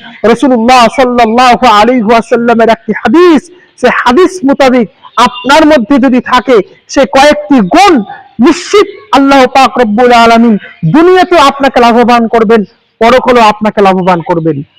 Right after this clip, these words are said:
তার মধ্যে একটি হচ্ছে বৈধ রুজি, সত্য কথা, আমানতের খেয়ানত করবেন না এবং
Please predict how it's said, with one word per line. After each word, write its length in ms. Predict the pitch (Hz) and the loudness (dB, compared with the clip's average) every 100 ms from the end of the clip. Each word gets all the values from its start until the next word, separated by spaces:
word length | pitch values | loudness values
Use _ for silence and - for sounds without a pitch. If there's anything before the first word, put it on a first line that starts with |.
| _ | _
তার 160 | 226 233 | -2 0
মধ্যে 260 | 233 196 214 | 0 0 0
একটি 260 | 247 - 277 | -2 -2 0
হচ্ছে 380 | 254 - - 240 180 _ _ - _ - | 0 -2 -2 -2 -2 _ _ -20 _ -2
বৈধ 260 | 214 226 202 | 0 2 2
রুজি, 400 | 196 156 170 135 - _ _ - | 0 0 -2 -4 -16 _ _ -4
সত্য 360 | 285 285 269 | -4 -2 -2
কথা, 440 | 233 226 220 220 - - _ - | 0 0 0 -2 -2 -8 _ -2
আমানতের 520 | 220 262 262 247 240 | 0 2 0 0 -2
খেয়ানত 400 | - 220 214 202 - | -2 -2 0 -2 -4
করবেন 280 | 170 147 131 | -4 -4 -6
না 180 | 131 - _ _ _ _ - - _ _ _ _ 960 906 1077 1077 - 453 _ _ _ _ _ - - - | -10 -12 _ _ _ _ -20 -20 _ _ _ _ -20 -20 _ -20 -20 -20 _ _ _ _ _ -20 -20 -4
এবং 420 | 240 240 220 185 | 0 2 0 -4